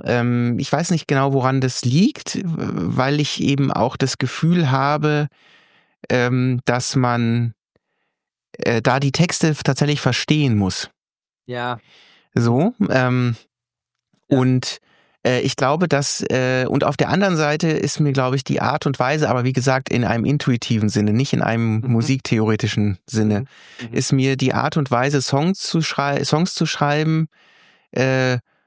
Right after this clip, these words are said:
Speaker 1: obwohl ich das total anerkenne, das sind großartige Songs, aber irgendwie intuitiv ferner, ähm,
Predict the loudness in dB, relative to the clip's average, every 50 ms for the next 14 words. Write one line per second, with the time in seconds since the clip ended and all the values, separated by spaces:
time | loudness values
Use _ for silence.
0 | _ _ _ _ _ _ _ _ _ _ _ _ _ _ _ _ _ _ _ -4
1 | -4 -2 0 0 0 0 -2 -2 -4 -4 -4 -2 0 0 0 2 0 0 0 0
2 | 0 0 0 0 0 2 0 0 0 -2 -2 0 0 0 0 0 -2 -2 -2 -2
3 | -2 -2 -2 0 0 0 0 0 0 -2 -2 -2 -2 -2 0 0 0 0 0 0
4 | 0 0 -2 -2 0 0 -2 0 0 -2 -2 0 0 -2 -2 -2 -2 -2 0 0
5 | 0 2 2 2 2 2 0 0 -2 -6 _ _ _ _ _ _ _ -16 -10 -4
6 | -2 0 0 0 0 0 0 0 -2 -4